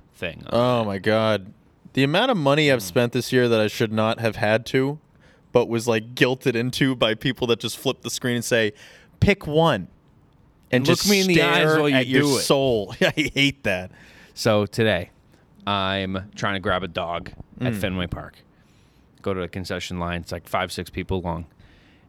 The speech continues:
Speaker 1: And I'm there for over half an inning.
Speaker 2: Yeah.
Speaker 1: And it's like, the dude at the front's taking his time, okay? The guy behind the register's taking his time. God bless his soul. He's taking his time, okay?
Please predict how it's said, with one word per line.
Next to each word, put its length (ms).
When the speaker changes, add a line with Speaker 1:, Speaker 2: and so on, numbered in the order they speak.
Speaker 1:
And 120
I'm 140
there 260
for 380
over 540
half 320
an 100
inning. 260
Speaker 2:
Yeah. 180
Speaker 1:
And 480
it's 200
like, 220
the 100
dude 200
at 80
the 60
front's 440
taking 280
his 120
time, 220
okay? 280
The 60
guy 140
behind 260
the 60
register's 380
taking 260
his 100
time. 200
God 200
bless 200
his 120
soul. 200
He's 100
taking 220
his 100
time, 240
okay? 160